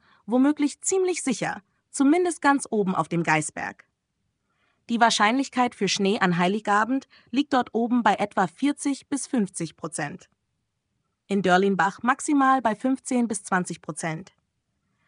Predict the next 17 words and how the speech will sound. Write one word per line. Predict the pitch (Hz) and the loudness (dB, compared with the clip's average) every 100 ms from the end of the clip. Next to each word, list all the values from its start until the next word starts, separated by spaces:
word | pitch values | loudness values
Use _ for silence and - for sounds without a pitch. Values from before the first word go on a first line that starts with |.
| _ - | _ -4
Ein | 190 | -2
Blick | 196 196 | -2 -2
zurück | - 247 415 | -4 -4 -4
verrät | 247 196 196 233 | -2 -2 -2 -2
uns, | 247 254 - - _ - | -2 -2 -6 -20 _ -6
dass | 196 | -4
es | 196 - | -2 -2
schneereiche | 220 262 277 247 240 202 | 0 0 2 0 -2 -2
Winter | 233 254 269 262 - _ - | 0 0 -2 -4 -8 _ -4
insbesondere | 320 - 285 254 254 247 247 | -4 -2 -2 0 0 0 -2
in | - 190 | 0 0
den | 180 | 2
neunzehnhundertsechziger | 185 226 277 254 254 247 247 220 226 - 240 233 233 - | 2 0 0 0 0 0 -2 -6 -8 -8 -4 -2 -2 -2
und | 175 | 0
neunzehnhundertachtziger | 175 190 208 190 185 175 - - - 160 160 | 2 2 0 0 0 0 -2 -2 -6 -6 -2
Jahren | 156 147 151 151 | 0 0 -2 -6
gab. | 151 - _ | -6 -6 _